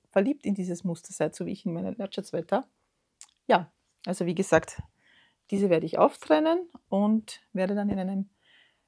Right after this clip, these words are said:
späteren Video darüber berichten,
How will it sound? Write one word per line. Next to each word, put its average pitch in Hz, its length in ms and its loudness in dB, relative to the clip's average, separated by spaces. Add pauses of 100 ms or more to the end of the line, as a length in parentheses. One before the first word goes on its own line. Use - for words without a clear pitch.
(200)
späteren 233 600 8
Video 220 460 10 (400)
darüber 208 340 6
berichten, 202 720 4